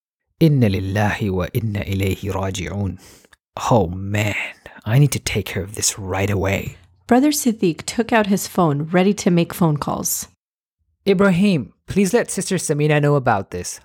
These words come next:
Speaker 1: I'll be right back."
Speaker 2: He jogged into the woods and disappeared. Sister Samina was so saddened by the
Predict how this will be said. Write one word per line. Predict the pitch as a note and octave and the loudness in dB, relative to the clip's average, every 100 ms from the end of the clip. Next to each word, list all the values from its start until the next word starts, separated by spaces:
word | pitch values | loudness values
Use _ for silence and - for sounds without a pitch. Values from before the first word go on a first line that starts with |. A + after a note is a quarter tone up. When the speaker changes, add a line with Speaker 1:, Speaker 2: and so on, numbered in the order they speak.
| - | -4
Speaker 1:
I'll | C3 | 0
be | D#3+ | 2
right | B2+ G#2+ C#3 C3 | 2 0 0 0
back." | G#2 - - - - _ - | -4 -6 -16 -20 -20 _ -12
Speaker 2:
He | - A#3 | -2 2
jogged | B3 B3+ C4+ A#3+ | 4 2 2 2
into | G#3+ A3 | 2 2
the | G#3+ G3 E3+ | 2 2 4
woods | E3 - | 2 2
and | F3+ D3 | 0 0
disappeared. | F3+ F3 F3+ - D#3 - - - - | 0 -2 -4 -4 -6 -6 -10 -16 -16
Sister | - - B3+ - | -4 -2 -2 -2
Samina | - G3 F3+ F3+ F3 | 0 2 2 2 2
was | E3 E3 | 0 -2
so | - G3+ | 0 0
saddened | G#3+ - F3+ D#3+ D#3+ D#3 | 0 0 2 4 2 2
by | D#3+ | 0
the | E3 | 2